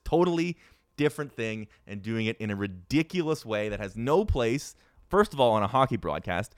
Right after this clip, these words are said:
second of all, on one, a national broadcaster that is funded by tax dollars. No place for this. So, uh, I guess you could say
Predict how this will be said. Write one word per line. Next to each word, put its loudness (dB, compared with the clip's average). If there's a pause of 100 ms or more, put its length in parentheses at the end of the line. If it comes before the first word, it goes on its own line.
(120)
second 2
of -4
all, 4
on 0
one, -2 (800)
a -6
national 0
broadcaster 2
that 0
is -4
funded 2
by 4
tax -2
dollars. -2
No 6
place 2
for -2
this. 0 (300)
So, 0
uh, 4
I 0
guess 2
you 0
could -2
say 2